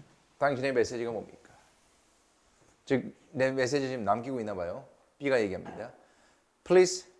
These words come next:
have him call me back." 아, 뒤에도 읽어볼게요. 그게 다예요. 이런 건 알아두세요. 그게 다예요. That's all. 악마는 프라다를 입는다 봤어요?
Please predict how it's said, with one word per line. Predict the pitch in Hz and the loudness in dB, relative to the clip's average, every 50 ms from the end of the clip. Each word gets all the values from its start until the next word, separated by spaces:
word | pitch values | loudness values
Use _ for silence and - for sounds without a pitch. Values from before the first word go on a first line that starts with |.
| - - | -6 2
have | 165 156 147 147 143 147 | 6 6 6 6 4 0
him | 143 143 139 143 143 135 | -4 -4 -6 -6 -8 -10
call | 131 - - 147 135 135 | -12 -12 -6 -4 -4 -4
me | 135 131 | -4 -2
back." | 117 120 120 120 - - | 0 2 2 2 0 -2
아, | 113 98 - - | -6 -8 -8 -10
뒤에도 | - - 143 139 120 113 | -4 -2 0 0 0 0
읽어볼게요. | 107 110 110 87 82 - 110 - - - _ _ _ _ _ - - - - - _ _ _ _ - - - - _ _ | -2 -2 -4 -4 -6 -8 -10 -10 -12 -16 _ _ _ _ _ -20 -20 -20 -20 -20 _ _ _ _ -20 -20 -20 -20 _ _
그게 | - 208 233 | 0 2 2
다예요. | 208 190 147 156 160 156 147 151 - - - - - | 4 4 4 4 4 2 0 -2 -6 -12 -16 -8 -4
이런 | - 151 151 | -2 -2 0
건 | 147 143 127 | 0 2 2
알아두세요. | 113 113 117 110 107 98 110 113 127 - - - | 2 2 0 -2 -4 -6 -10 -12 -12 -14 -14 -10
그게 | 151 151 170 151 | -6 -4 -4 -2
다예요. | 139 123 117 120 120 127 123 | -2 -4 -6 -6 -8 -10 -10
That's | 147 147 147 - - | -10 -10 -8 -6 -6
all. | 143 139 139 139 139 - _ _ _ _ _ _ _ _ _ _ _ _ _ _ _ _ _ - - _ _ _ _ _ _ _ _ _ _ _ _ _ _ - | -6 -6 -6 -10 -14 -20 _ _ _ _ _ _ _ _ _ _ _ _ _ _ _ _ _ -20 -20 _ _ _ _ _ _ _ _ _ _ _ _ _ _ 2
악마는 | 135 151 180 202 220 214 208 208 196 175 | 6 6 8 8 6 6 4 4 0 0
프라다를 | - 208 220 208 202 196 190 165 | 0 0 2 2 2 2 2 0
입는다 | 151 147 151 147 139 131 | -2 -4 -2 -2 -2 -2
봤어요? | 120 104 98 131 131 147 | -2 -4 -6 -6 -8 -8